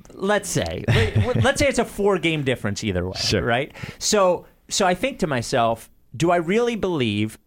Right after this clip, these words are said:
Speaker 1: that making these guys better, making Okafor and Ner-, and Nerlens better this year really has an effect on them beyond this year? And is it worth these wins?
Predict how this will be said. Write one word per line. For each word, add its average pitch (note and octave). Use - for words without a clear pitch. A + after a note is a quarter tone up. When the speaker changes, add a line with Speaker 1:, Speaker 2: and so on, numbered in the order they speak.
Speaker 1:
that C3
making E3
these D3
guys A#2+
better, A2
making B2
Okafor A#2
and G#2+
Ner-, A2+
and G#2+
Nerlens G#2
better G2
this G2
year F2+
really C3
has B2
an A2
effect G#2+
on F#2+
them F#2
beyond G2
this E2+
year? F2
And G#2
is G#2
it A2+
worth A#2+
these G#2+
wins? F2+